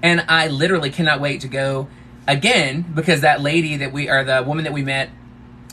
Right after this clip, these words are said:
that works in the same mall area as the other lady, I know she's already said something to her. Like, I already know she has. So she's gonna be like, <laughs> I'm gonna be like, just keep walking over here and buying over here. <laughs> That's actually where I got my Diet Coke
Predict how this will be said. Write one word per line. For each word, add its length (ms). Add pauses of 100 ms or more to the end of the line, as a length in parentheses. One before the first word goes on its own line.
(100)
that 180
works 200
in 80
the 80
same 400
mall 420
area 380
as 180
the 100
other 180
lady, 380 (300)
I 120
know 140
she's 160
already 160
said 220
something 240
to 140
her. 160 (100)
Like, 160
I 100
already 180
know 160
she 140
has. 320
So 80
she's 180
gonna 100
be 40
like, 200 (760)
<laughs> 500
I'm 520
gonna 0
be 60
like, 160 (680)
just 140
keep 100
walking 240
over 80
here 80
and 80
buying 180
over 120
here. 300
<laughs> 1600
That's 220
actually 220
where 100
I 40
got 140
my 140
Diet 360
Coke 300